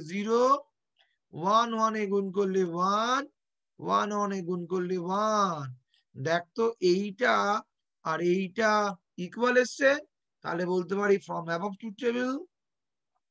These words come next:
above truth table T T, we can prove that L H S equal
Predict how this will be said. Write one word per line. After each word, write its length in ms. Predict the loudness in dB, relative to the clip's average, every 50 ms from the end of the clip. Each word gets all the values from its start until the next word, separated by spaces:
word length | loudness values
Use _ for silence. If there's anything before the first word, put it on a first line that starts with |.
| _ _ _ _ _ _ _ _ _ _ _ _ _ _ _ _ _ _ _ -10 -4 0 2 2
above 460 | 2 0 0 -2 0 2 4 2 2 0 -4 _ _ _ _ _ _ _ _ _ _ _ _ _ -12
truth 220 | -10 -10 -10 -10 _ -6
table 280 | -4 -2 -2 -2 -4 -4 -4
T 20 | -6 -6 -6 -4
T, 20 | -4 -4 -4 -4 -6 -10 -18 _ _ _ _ _ _ _ _ _ _ -8 -6
we 80 | -6 -4 -4 -2
can 160 | -2 -2 -4 -4 -4
prove 220 | -4 -4 -2 -4 -2 0 4 6
that 300 | 8 8 8 8 6 2 -2 _ _ _ _ _ _ _ _ _ _ _ _ _ -2 0 0 2 2
L 40 | 4 2 2 2 0 -4
H 80 | -2 2 4 6 6 4 2 0
S 60 | -6 -12 -16 -18 -20 -20 _ _ _ _ _ _ _ -10
equal 500 | -10 -10 -10 -8 -6 -4 -2 0 0 -2